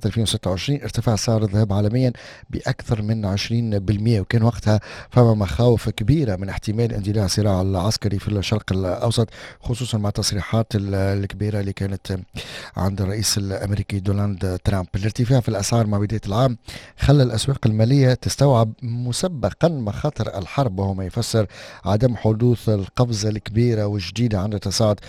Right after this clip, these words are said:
التوتر فعليا. وين استقرت أسعار الذهب في الفترة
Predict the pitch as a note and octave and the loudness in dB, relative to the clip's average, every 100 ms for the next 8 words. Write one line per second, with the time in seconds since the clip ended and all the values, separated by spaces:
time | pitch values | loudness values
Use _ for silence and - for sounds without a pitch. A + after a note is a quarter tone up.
0 | - - - - G2+ G#2 - G2+ F#2 F#2+ | -18 -10 -4 0 2 2 2 0 2 2
1 | G2+ A2+ F#2+ A2 G#2+ - G#2 A#2+ G#2 F#2+ | 4 4 4 2 2 0 2 4 2 0
2 | F2+ G2+ G#2 F#2+ G#2 G2+ G2 F#2 F2+ G#2 | 0 2 4 2 -2 -2 0 0 2 0
3 | A2 - G2 A2 G2+ | 0 -4 -2 0 2